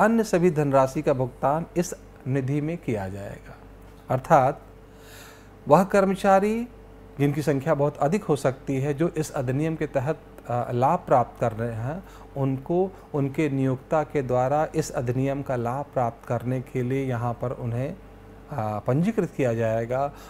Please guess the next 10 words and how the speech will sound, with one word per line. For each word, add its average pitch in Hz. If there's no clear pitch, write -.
और 147
इस 170
पंजीकरण 139
के 139
फलस्वरूप 139
हर 214
एक 196
कर्मचारी 117
के 120
लिए 131